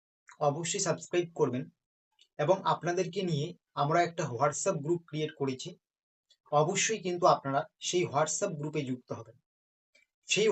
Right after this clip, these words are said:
WhatsApp গ্রুপে যুক্ত হলে রাজ্য সরকার, কেন্দ্রীয় সরকারের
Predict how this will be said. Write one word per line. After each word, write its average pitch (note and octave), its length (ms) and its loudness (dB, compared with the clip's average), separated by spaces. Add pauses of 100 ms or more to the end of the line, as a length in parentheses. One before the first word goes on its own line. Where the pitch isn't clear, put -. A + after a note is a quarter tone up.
WhatsApp F#3 440 2
গ্রুপে G3 220 -2 (100)
যুক্ত - 220 -10 (120)
হলে C#3 160 2 (580)
রাজ্য C3 300 2 (140)
সরকার, G3 240 0 (100)
কেন্দ্রীয় E3 400 -2
সরকারের C#3+ 360 -4